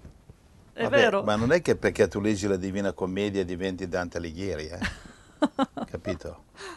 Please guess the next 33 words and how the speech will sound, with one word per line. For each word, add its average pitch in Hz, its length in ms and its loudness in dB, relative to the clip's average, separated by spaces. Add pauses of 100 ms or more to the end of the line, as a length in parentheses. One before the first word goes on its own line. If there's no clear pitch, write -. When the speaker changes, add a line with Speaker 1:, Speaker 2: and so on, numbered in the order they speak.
(440)
Speaker 2:
Non 110 160 -2
è 117 100 6
perché 104 300 0
leggi 98 340 0
Walt 92 260 -2
Disney 95 420 -4
diventi 87 400 -6
Paperino. 87 640 -6 (220)
Speaker 1:
<laughs> - 180 -12
Va 220 240 0
bene. 285 380 -4 (240)
Speaker 2:
Non 233 100 -2
è 113 80 4
che 113 80 0
perché - 240 -2
leggi 101 260 2
la 95 140 2
Bibbia 95 480 -4
Speaker 1:
Ok. 98 60 -8
Speaker 2:
diventi - 440 -8
cristiano. 82 720 -2 (460)
Speaker 1:
Mhm. 196 300 -8
Speaker 2:
Non 98 120 -4
è 110 100 4
perché 101 280 2
vai 98 140 6
in 98 100 0
un 95 80 -4
garage 92 600 6
diventi 92 340 -4
un'automobile. 90 1000 -2 (320)
Speaker 1:
Giusto. 196 580 -4 (280)
Speaker 2:
Ecco. - 720 -6